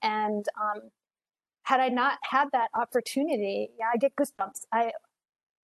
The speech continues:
my life might have been different. That is so true. The passion of the professors at Marist, really impactful. Now I'm getting choked up.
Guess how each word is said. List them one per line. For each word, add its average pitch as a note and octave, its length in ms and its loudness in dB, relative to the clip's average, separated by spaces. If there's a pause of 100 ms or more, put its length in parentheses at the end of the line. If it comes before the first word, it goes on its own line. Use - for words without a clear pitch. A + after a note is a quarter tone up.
(140)
my B3 80 4
life B3+ 280 2
might A3 180 0
have G#3+ 120 -6
been G3 240 -4
different. G3 320 -2 (840)
That A#3 240 4
is A3 100 -6
so G#3+ 140 0
true. F#3+ 320 -2 (140)
The G#3+ 60 -2
passion G#3+ 640 -2
of G#3+ 240 -2 (220)
the A3 100 -4
professors G3+ 500 -4
at F#3+ 140 -2
Marist, G3+ 380 -4 (120)
really G#3+ 380 0
impactful. A3 520 -8 (1200)
Now B3 180 6
I'm B3+ 100 0
getting G#3+ 220 -2
choked - 280 -2
up. G#3 140 2